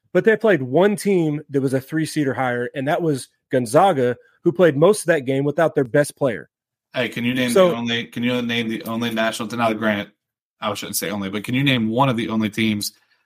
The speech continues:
Speaker 2: that won a national championship, since you like trivia, that played the highest seed possible every game?
Speaker 1: Um, I'm guessing, is it, is it Maryland? Since
Speaker 2: Well,
Speaker 1: you
Speaker 2: I guess,
Speaker 1: bring up
Speaker 2: I
Speaker 1: that
Speaker 2: guess that
Speaker 1: question.
Speaker 2: question's,
Speaker 1: <laughs>
Speaker 2: that question's,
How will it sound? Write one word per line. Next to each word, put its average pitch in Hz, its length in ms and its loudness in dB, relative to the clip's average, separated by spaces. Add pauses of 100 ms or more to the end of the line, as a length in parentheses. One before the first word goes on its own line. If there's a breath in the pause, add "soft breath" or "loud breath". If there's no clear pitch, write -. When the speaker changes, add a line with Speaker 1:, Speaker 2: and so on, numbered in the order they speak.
(120)
Speaker 2:
that 117 140 0
won 120 160 0
a 113 40 2
national 120 340 0
championship, 117 580 -2 (380)
since - 180 -10
you 110 80 -2
like 107 160 -2
trivia, 104 340 -4 (420)
that 113 160 0
played 120 260 0
the 117 100 -4
highest 120 440 0
seed 117 240 -6
possible 104 500 0
every 107 240 -2
game? 98 260 -2 (1080)
Speaker 1:
Um, 101 480 -6
I'm 101 140 -12
guessing, 95 340 -8
is 95 240 -10
it, - 140 -12
is 95 120 -12
it 92 60 -10
Maryland? 98 480 -6
Since - 160 -6
Speaker 2:
Well, 135 140 6
Speaker 1:
you 139 60 0
Speaker 2:
I - 40 0
guess, 170 180 6
Speaker 1:
bring - 40 -2
up 160 40 0
Speaker 2:
I 160 60 4
Speaker 1:
that 165 60 2
Speaker 2:
guess 190 180 4
that 147 160 4
Speaker 1:
question. 123 400 0
Speaker 2:
question's, - 80 2
Speaker 1:
<laughs> 131 180 -2
Speaker 2:
that - 0 -
question's, 123 480 -2